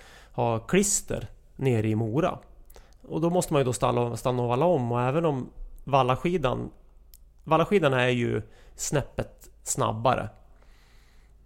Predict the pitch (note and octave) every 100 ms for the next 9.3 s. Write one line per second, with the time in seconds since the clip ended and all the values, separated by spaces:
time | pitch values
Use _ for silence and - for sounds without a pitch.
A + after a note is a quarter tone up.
0 | - - D3+ E3 C#3 B2+ B2+ C3+ B2 B2
1 | B2 A#2 - B2+ - A#2+ - C3+ B2+ A#2
2 | A2 A#2+ - C#3 - F#3+ D3+ - - -
3 | A#2+ _ _ C3+ C#3 C3+ D3+ C#3+ C3+ F3
4 | D#3+ - A#2+ A#2 A#2 A#2+ A#2 A#2 E3 C3
5 | A#2+ C#3 D3+ A#2+ A2 A2 - A#2 A2+ A2+
6 | G#2 A2+ G#2 - - - D3+ C3 C3 F3+
7 | A2 - A#2 A#2 A2 A2 A2+ B2+ B2+ B2
8 | C3 D3+ A#2+ A#2 A#2 B2+ C#3 C#3+ E3+ A2
9 | - A#2